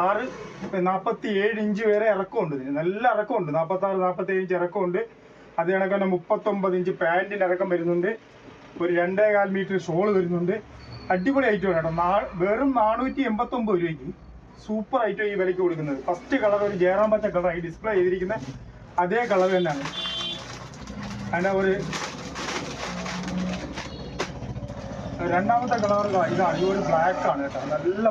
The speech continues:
മനോഹരമായ ഒരു പ്രിന്റ് ആണ് കേട്ടോ, വളരെ രസമാണ് കാണാൻ. അതിൻ്റെ സെക്കൻഡ് കളർ ഈ ബ്ലാക്ക് ആണ്. അതിൻ്റെ മൂന്നാമത്തെ കളർ വന്നിട്ട് ഇതാ ഈ ഗോൾഡൻ ബസ്റ്റേഡ് ആണ്. എക്സ് എൽ, ഡബിൾ എക്സ് എൽ അളവിലാണ് ഈ ഐറ്റം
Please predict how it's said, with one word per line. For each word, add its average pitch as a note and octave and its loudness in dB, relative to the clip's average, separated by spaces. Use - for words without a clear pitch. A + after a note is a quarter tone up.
മനോഹരമായ G#3 4
ഒരു F3+ 2
പ്രിന്റ് D3 -2
ആണ് B2+ -6
കേട്ടോ, C3 -6
വളരെ F3+ 0
രസമാണ് F3+ 0
കാണാൻ. C4+ -6
അതിൻ്റെ E3+ 0
സെക്കൻഡ് G3 -2
കളർ F3+ 4
ഈ F#3 4
ബ്ലാക്ക് E3+ 2
ആണ്. - -6
അതിൻ്റെ E3+ 2
മൂന്നാമത്തെ A3 2
കളർ G3 4
വന്നിട്ട് D#3+ -2
ഇതാ D#3+ 4
ഈ - 0
ഗോൾഡൻ G3+ 0
ബസ്റ്റേഡ് E3+ -2
ആണ്. B2 -6
എക്സ് - -8
എൽ, F#3 2
ഡബിൾ F3 2
എക്സ് - -6
എൽ A#3 0
അളവിലാണ് F#3 2
ഈ F3+ 4
ഐറ്റം G3+ 2